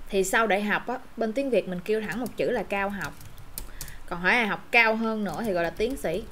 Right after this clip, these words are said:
Đúng không? Rồi, cao học hoặc là tiến sĩ thì đây nó cũng có. Là when students are doing their first degree.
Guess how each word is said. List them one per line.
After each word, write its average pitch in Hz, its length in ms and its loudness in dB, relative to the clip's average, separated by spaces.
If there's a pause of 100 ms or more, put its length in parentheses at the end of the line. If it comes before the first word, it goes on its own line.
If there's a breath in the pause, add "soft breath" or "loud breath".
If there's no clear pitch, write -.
(1040)
Đúng 220 100 -2
không? 226 180 2 (340)
Rồi, 175 220 0 (220)
cao 208 140 2
học 208 240 -2
hoặc 175 100 -4
là 165 80 -2
tiến 220 200 -4
sĩ 180 240 -4
thì 202 140 -4
đây 202 100 2
nó 226 100 -4
cũng 196 200 -8
có. 214 260 -2 (380 loud breath)
Là 190 160 2
when 226 220 2
students 240 580 2
are 214 280 2
doing 254 220 2
their 208 140 0
first 277 320 0
degree. 196 340 2